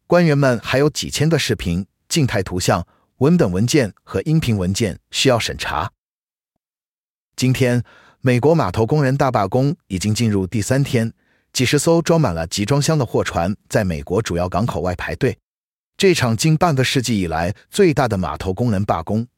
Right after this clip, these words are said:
可能导致到从香蕉到汽车零部件的短缺。组织罢工的国际长岸工人协会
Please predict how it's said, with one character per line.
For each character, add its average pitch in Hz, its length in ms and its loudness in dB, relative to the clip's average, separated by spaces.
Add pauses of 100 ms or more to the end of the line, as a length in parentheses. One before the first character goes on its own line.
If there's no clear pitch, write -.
(260)
可 - 140 0
能 143 140 0
导 98 180 2
致 123 120 0
到 110 260 4 (160)
从 117 180 -2
香 131 240 0
蕉 127 160 2
到 107 160 0
汽 127 260 -2
车 123 180 0
零 101 180 0
部 123 120 -2
件 117 160 0
的 87 80 -4
短 - 240 -14
缺。 104 280 -2 (640)
组 131 180 2
织 160 140 2
罢 160 200 4
工 156 160 2
的 135 120 4
国 104 200 2
际 135 140 2
长 101 220 -2
岸 117 160 2
工 131 160 0
人 120 100 2
协 101 180 -2
会 98 320 0